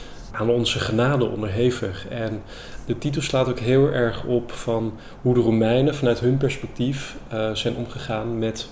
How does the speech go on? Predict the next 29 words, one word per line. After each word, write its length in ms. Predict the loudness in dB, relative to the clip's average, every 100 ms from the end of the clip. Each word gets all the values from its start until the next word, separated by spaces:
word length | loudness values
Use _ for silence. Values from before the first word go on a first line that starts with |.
| -14
degene 340 | -12 -6 -4 -2
die 100 | 0
zij 220 | 2 2
veroverden. 560 | 0 -4 -6 -8 -10 -10
Dus 160 | -6
wederoverwonnenen 840 | 0 0 0 -4 -4 -2 0 -2 -2
werkt 320 | -2 -4 -4
twee 180 | -2 -2
kanten 340 | -2 -4 -6
op. 120 | -8
De 60 | -8
Romeinen 440 | -4 -2 0 -2
die 160 | -2 -4 -6 -14 -4
ooit 240 | 2 4
veroverd 380 | 2 -2 -4 -4
zijn, 380 | -4 -2 -2 -4 -8 -16 -14
maar 120 | -6 0
zelf 180 | 0
nu 160 | 0 -2
ook 200 | -4 -4
als 380 | -6 -6 -8 -10 -16 -16
veroveraars 760 | -10 -4 4 6 6 2 0 0
acteren. 580 | -6 -2 4 6 4 0 -6 -14 -2
Maar 160 | 0 2
ook 140 | 2
degene 280 | 2 4 6
die 100 | 6
zij 140 | 4
veroverden, 760 | -2 4 4 4 2 0 0